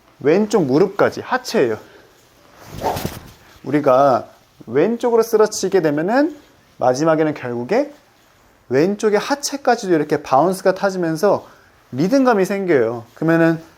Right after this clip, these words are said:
마치 내가 디딤발이 이렇게 디뎠다가 일어나진 형태로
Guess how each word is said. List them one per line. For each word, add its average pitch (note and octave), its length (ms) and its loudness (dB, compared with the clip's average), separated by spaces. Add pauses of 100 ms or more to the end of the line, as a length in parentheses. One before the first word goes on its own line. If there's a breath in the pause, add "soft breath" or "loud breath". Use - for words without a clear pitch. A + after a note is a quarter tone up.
(120)
마치 C#3 440 0
내가 C#3+ 300 2
디딤발이 D#3+ 560 0
이렇게 C#3+ 220 -2
디뎠다가 D3+ 760 0 (640 loud breath)
일어나진 D#3 640 2
형태로 F#3 600 0